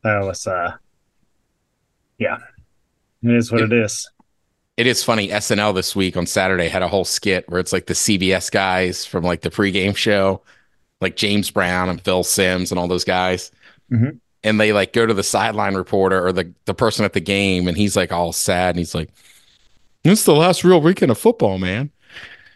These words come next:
Speaker 2: He's like, "After this, there's nothing left." And somebody's like, "What about the Super Bowl?" And she's like, "Yeah, I don't know, man. Like, you know, like, Tom from accounting will be there and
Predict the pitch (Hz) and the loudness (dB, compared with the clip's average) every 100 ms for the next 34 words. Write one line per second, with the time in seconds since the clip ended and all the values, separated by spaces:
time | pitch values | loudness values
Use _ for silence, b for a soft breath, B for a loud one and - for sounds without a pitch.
0 | B - 120 110 139 - 147 226 220 113 | B -2 2 4 2 2 4 6 4 2
1 | - 151 160 147 233 240 - 117 - 135 | 2 2 4 4 4 0 -6 -8 -2 0
2 | 123 123 147 165 156 139 - 139 147 92 | 2 2 2 2 0 0 0 0 0 0
3 | 90 85 92 120 127 135 240 220 - 247 | 0 -2 -4 -4 -4 -2 -2 -2 0 2
4 | 214 165 165 175 220 220 208 _ _ - | 4 4 4 4 4 4 2 _ _ -12
5 | - 185 180 190 165 _ _ _ _ _ | -6 -2 0 2 0 _ _ _ _ _
6 | - 196 220 214 196 - - 160 196 120 | -2 2 4 4 0 0 -2 0 2 2
7 | 98 92 107 92 85 80 76 | 0 0 -2 -2 -4 -4 -8